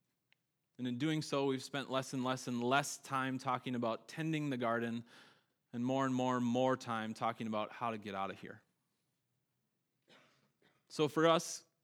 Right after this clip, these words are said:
and many of us, God has become a train driver, screaming, "All aboard on the next train to heaven."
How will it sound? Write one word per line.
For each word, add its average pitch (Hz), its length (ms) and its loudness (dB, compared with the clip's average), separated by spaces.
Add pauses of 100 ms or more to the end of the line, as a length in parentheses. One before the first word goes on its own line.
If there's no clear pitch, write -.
(380)
and 113 120 -4
many 139 200 0
of 127 100 0
us, 143 240 0
God 143 220 6
has 139 100 2
become 135 340 0
a 127 60 0
train 151 360 -2
driver, 113 460 -2 (1400)
screaming, 175 500 0
"All 202 300 8
aboard 175 400 8
on 156 100 4
the 147 80 2
next 151 280 0
train 143 260 -4
to 127 80 -2
heaven." 107 420 -8